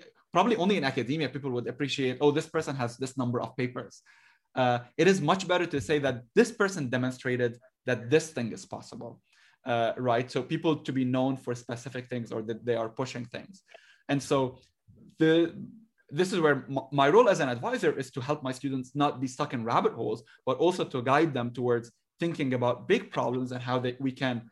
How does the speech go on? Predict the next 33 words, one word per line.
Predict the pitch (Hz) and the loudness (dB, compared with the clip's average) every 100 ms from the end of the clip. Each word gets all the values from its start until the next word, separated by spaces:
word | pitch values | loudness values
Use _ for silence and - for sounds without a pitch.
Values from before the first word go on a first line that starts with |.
| _ _ _ - | _ _ _ 4
also, | 214 320 - 151 127 - _ _ - | 6 6 6 4 4 -4 _ _ -6
uh, | 127 127 127 | -2 -2 -2
divide | 131 127 156 175 | -2 2 2 4
them | 156 135 | 2 0
into | 147 147 - - | -4 -6 -8 -4
publishable | 175 269 - 160 127 | 2 2 4 0 -2
things, | 143 135 | -2 -4
because | 139 143 135 127 _ _ | -2 0 0 -2 _ _
research | 156 226 233 185 - | 4 4 4 2 0
itself, | 127 - 190 220 123 120 _ - | -8 -4 -2 0 0 -6 _ -4
I | |
mean, | 143 127 - | -4 -4 -6
the | 131 | 0
other | 165 202 | 4 6
type | 202 - | 4 -2
of | - | -4
learning | 127 175 156 123 | -2 0 0 -2
is | 127 - _ - | -6 -8 _ 2
research | 180 233 214 | 4 4 2
itself | 139 - 147 147 | -2 0 0 0
is | 127 | 0
a | 123 | 2
learning | 135 190 180 | 4 2 0
process, | - 131 - 120 - _ _ - | -2 -4 -4 -8 -10 _ _ 2
the | 147 | 2
end | 160 151 | 4 2
of | - | 0
which | 127 120 117 - - - | 0 0 -2 -12 -14 -4
we | 127 | -4
teach | 127 123 - | 0 -2 -4
the | 107 | -8
world. | 123 104 - _ _ _ _ _ - | -8 -10 -14 _ _ _ _ _ -12
Um, | 123 117 110 107 | -8 -4 -4 -6